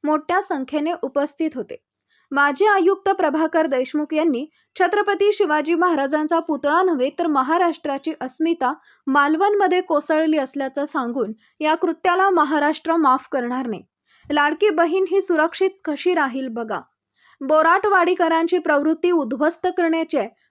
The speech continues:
म्हणून त्यांनी महिलांच्या कार्यक्रमाचा फलक उद्ध्वस्त केला. त्यांना लोकशाही मान्य नाही. या प्रवृत्तीला मुसक्या घालण्याचं काम इथली जनता करणार आहे. खोट्या केसेस घालून महाविकास आघाडीच्या कार्यकर्त्यांना नामोहरम करण्याचा प्रयत्न केला जातो.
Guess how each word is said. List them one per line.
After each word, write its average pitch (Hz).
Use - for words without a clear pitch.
म्हणून 349
त्यांनी 381
महिलांच्या 339
कार्यक्रमाचा 302
फलक 294
उद्ध्वस्त 269
केला. 220
त्यांना 285
लोकशाही 359
मान्य 320
नाही. 220
या 339
प्रवृत्तीला 392
मुसक्या 349
घालण्याचं 294
काम 311
इथली 277
जनता 262
करणार 240
आहे. 185
खोट्या -
केसेस 349
घालून 349
महाविकास 330
आघाडीच्या 294
कार्यकर्त्यांना 285
नामोहरम 330
करण्याचा 269
प्रयत्न 254
केला 254
जातो. 202